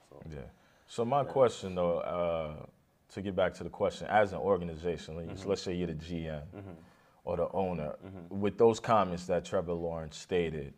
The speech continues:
Speaker 2: are you drafting him number one?
Speaker 1: I, I'm
Speaker 2: or
Speaker 1: still, I'm still drafting him number
Speaker 2: you still
Speaker 1: one.
Speaker 2: drafting
Speaker 1: Yeah, I'm
Speaker 2: him
Speaker 1: still
Speaker 2: number one?
Speaker 1: drafting him number one. You know,
Speaker 2: Okay.
Speaker 1: just see how he is, you know, um, give him about a couple years, see
Speaker 2: Yeah.
Speaker 1: what it is, and you reevaluate from there.
Speaker 2: All right.
Speaker 1: So.
Speaker 2: That's, that ain't bad. What about you? You,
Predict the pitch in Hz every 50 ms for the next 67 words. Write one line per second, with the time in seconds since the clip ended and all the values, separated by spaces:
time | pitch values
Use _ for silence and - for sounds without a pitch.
0 | - - 87 87 87 98 104 101 90 87 87 90 95 101 101 95 - - 101 104
1 | 110 107 101 101 101 104 104 107 107 107 107 113 120 127 120 90 95 95 98 95
2 | 90 87 87 87 107 98 90 107 131 - 87 80 78 82 78 80 - 80 82 78
3 | 80 80 82 78 87 80 78 80 80 80 76 87 85 82 80 80 78 80 80 80
4 | 80 82 85 87 87 80 80 80 80 78 78 78 78 78 78 78 78 80 82 _
5 | _ - 82 80 78 - 71 67 67 87 87 - - 98 90 90 90 87 87 87
6 | 87 90 98 107 101 101 98 85 80 80 80 90 - _ _ _ - - 78 78
7 | 78 80 - 87 82 85 87 80 85 82 85 87 - 95 90 90 87 87 92 98
8 | 104 107 113 110 - - - 85 - - 90 90 92 101 110 117 120 113 95 85
9 | 80 78 78 78 78 - _ - 78 80 80 78 76 76 - 85 85 82 87 85
10 | 82 85 85 87 87 85 - 87 92 107 98 87 - _ _ _ _ _ _ _
11 | _ _ _ _ _ _ - - _ - 110 147 220 254 202 - 101 127 139 117
12 | - 92 107 147 170 123 104 - 95 104 110 104 107 104 98 95 - 110 101 95
13 | 98 104